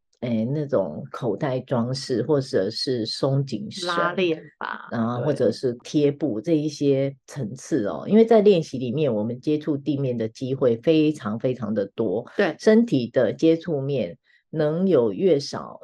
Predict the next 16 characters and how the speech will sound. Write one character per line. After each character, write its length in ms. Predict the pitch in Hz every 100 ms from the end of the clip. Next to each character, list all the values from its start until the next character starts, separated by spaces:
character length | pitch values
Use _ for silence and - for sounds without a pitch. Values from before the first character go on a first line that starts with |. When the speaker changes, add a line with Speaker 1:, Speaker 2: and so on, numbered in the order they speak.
| -
Speaker 1:
这 100 | 175
种 260 | 110 104 107
剪 320 | 143 110 120
接 240 | 156 156
的 160 | 151 120
接 240 | 139 147
缝 260 | 143 139 240
线， 440 | - - 127 98 - _
还 180 | - 143
有 200 | 143 117
是 240 | - 143
说 400 | 139 139 135 139
你 220 | 139 120
有 220 | 123 117 -
口 260 | - - -
袋， 340 | - 127 -